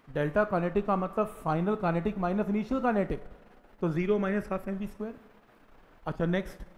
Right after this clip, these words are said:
ग्रेविटेशनल पोटेंशियल एनर्जी, इसमें भी ज़ीरो, इसमें भी ज़ीरो, तो डेल्टा पोटेंशियल क्या बनेगा? ज़ीरो में से ज़ीरो, ज़ीरो।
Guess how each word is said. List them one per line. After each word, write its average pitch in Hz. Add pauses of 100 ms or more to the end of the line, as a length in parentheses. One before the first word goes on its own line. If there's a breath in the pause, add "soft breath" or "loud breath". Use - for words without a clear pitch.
(240)
ग्रेविटेशनल 202
पोटेंशियल 208
एनर्जी, 208
इसमें 202
भी 214
ज़ीरो, 226 (120)
इसमें 220
भी 214
ज़ीरो, 196
तो 185
डेल्टा 170
पोटेंशियल 202
क्या 208
बनेगा? 208 (340)
ज़ीरो 180
में 175
से 180
ज़ीरो, 170
ज़ीरो। 117